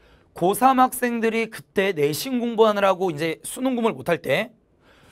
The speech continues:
여러분도 만약에 매너리즘 빠져서 공부를 안 하면 사실 N수생과 고삼이 똑같은 겁니다. 여러분들 N수 작정할 때 그런 생각 안 하셨어요? "야, 고삼 때 우리가 너무 안 했으니 그래, 수능은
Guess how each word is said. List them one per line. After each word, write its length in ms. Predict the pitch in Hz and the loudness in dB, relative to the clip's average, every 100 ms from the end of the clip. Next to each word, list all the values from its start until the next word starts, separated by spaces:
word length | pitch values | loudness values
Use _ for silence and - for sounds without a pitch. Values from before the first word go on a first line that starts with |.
| _ - | _ 0
여러분도 680 | 170 180 254 302 294 302 285 | 4 6 8 6 4 0 0
만약에 400 | 226 202 220 220 | 2 0 0 0
매너리즘 640 | 165 143 180 240 196 220 | 0 0 0 0 -2 -4
빠져서 300 | 254 233 220 - | 0 0 0 -6
공부를 280 | 165 190 | -2 0
안 60 | 131 | 0
하면 340 | 131 196 139 - _ - | -2 -2 -2 -6 _ -20
사실 600 | - - 156 - 254 247 _ _ - | -12 -2 -2 0 -2 -4 _ _ -4
N수생과 840 | 147 202 240 262 262 226 226 220 | -4 -2 -4 -4 -2 4 4 4
고삼이 600 | - 160 180 170 170 175 | -2 -4 -2 -2 -4 -6
똑같은 380 | 247 - - 285 | -4 -2 0 0
겁니다. 320 | 175 127 107 _ _ _ _ _ _ - | -2 -4 -12 _ _ _ _ _ _ 0
여러분들 380 | 220 233 220 - _ - - | 2 4 2 0 _ -20 -10
N수 240 | 156 185 | -8 -8
작정할 380 | 160 - 226 214 | -12 -6 -2 0
때 80 | 208 | -2
그런 220 | 156 180 | -4 -4
생각 200 | 190 156 | -4 -8
안 80 | 123 | -8
하셨어요? 460 | 120 117 135 165 - _ _ _ _ _ - | -8 -6 -4 -4 -6 _ _ _ _ _ -8
"야, 280 | 185 202 180 - | -4 -2 -2 -4
고삼 400 | 143 156 254 247 | -8 -4 -4 -2
때 80 | 202 | -4
우리가 200 | 165 175 | -2 -2
너무 180 | 143 | -2
안 120 | 135 147 | -4 -6
했으니 440 | 143 143 127 110 - - | -10 -10 -10 -10 -18 -8
그래, 160 | 170 170 | -2 -2
수능은 560 | - 277 269 254 226 | -2 -2 0 0 -2